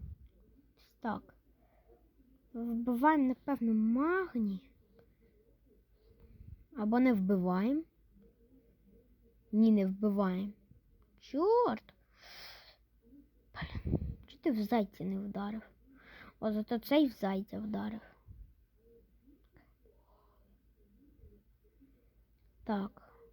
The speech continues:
Трійку. Я, може, трохи непрофесійно граю в цю гру,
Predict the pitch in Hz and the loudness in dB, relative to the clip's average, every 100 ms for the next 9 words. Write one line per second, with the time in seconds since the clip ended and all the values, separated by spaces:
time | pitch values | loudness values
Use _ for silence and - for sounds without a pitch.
0 | - - - _ - 247 285 - - 269 | -20 -20 -20 _ -6 0 0 -2 -6 -8
1 | - _ _ _ _ _ 277 339 370 359 | -10 _ _ _ _ _ 2 2 2 2
2 | 370 359 339 339 - 370 - 349 - 587 | 0 2 2 2 -2 -8 -6 -10 -10 -8
3 | 679 466 220 208 226 208 202 - 208 202 | -2 2 2 2 2 2 -2 -6 -6 -2
4 | 208 196 180 | 0 0 -2